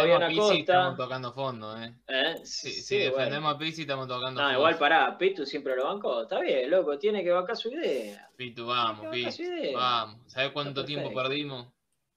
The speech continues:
Speaker 1: Está perfecto. Eh, Javi Andrada, también apareciendo por ahí. Ale Bambini.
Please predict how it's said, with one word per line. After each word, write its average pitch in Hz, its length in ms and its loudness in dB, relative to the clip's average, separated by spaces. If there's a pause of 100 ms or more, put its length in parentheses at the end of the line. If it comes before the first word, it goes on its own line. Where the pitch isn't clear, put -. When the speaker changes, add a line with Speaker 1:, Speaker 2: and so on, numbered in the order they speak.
(320)
Speaker 1:
Está - 160 -14
perfecto. - 560 -8 (640)
Eh, 147 1000 4
Javi 160 1000 4
Andrada, 196 840 4 (340)
también 147 300 0
apareciendo 143 560 0
por 139 120 2
ahí. 170 480 0 (180)
Ale 135 800 2
Bambini. 147 800 2